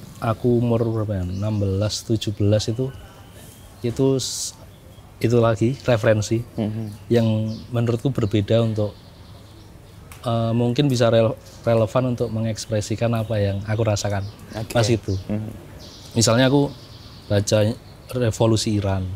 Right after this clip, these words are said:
Speaker 2: Mhm.
Speaker 1: terus, eh, apa, Epileptik.
Speaker 2: Epileptik, ya.
Speaker 1: Nah, dua itu kan menceritakan apa, eh, kejadian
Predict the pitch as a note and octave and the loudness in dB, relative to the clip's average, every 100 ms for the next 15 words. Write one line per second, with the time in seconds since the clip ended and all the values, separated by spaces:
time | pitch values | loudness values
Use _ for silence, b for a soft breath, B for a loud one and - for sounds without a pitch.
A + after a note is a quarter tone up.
0 | - A#2 A2+ A2+ G#2 - - G#2+ G#2+ G#2 | -6 -6 -4 -6 -10 -16 -12 -2 -2 0
1 | - - - - - - - G2+ G2 G2 | -4 -6 -8 -10 -12 -10 -4 0 0 -2
2 | G2 G2 G2 G2+ G#2 G#2+ A#2+ C#3+ - - | -2 -4 -4 -6 -6 -4 -4 -6 -12 -18
3 | - - - - - - - - - A2+ | -20 -20 -18 -18 -18 -20 -20 -8 -2 2
4 | A#2 A2 A#2 - - - - - - G2+ | 2 2 -4 -8 -12 -18 -18 -16 -12 -8
5 | G#2 G2+ - G#2 - F#2+ F#2+ G#2+ G#2+ A2+ | -6 -6 -6 -8 -8 -12 -4 0 2 2
6 | A#2 C#3 D3 C#3 - - - - C3 B2+ | 4 2 0 -4 -12 -14 -14 -6 -2 0
7 | B2+ B2 B2 A#2+ - A#2+ A#2+ A#2 A#2 A2 | 2 2 2 0 0 0 0 -2 -4 -6
8 | - - A2+ A2 A#2+ C#3 C#3+ - - B2 | -10 -6 -4 -2 0 -2 -2 -8 -12 -4
9 | A#2 A2+ A2+ A#2 A2+ A2+ - - A#2+ - | 0 0 0 -2 -4 -6 -12 -10 -8 0
10 | G#2+ A2 G#2+ G#2 | 0 4 2 2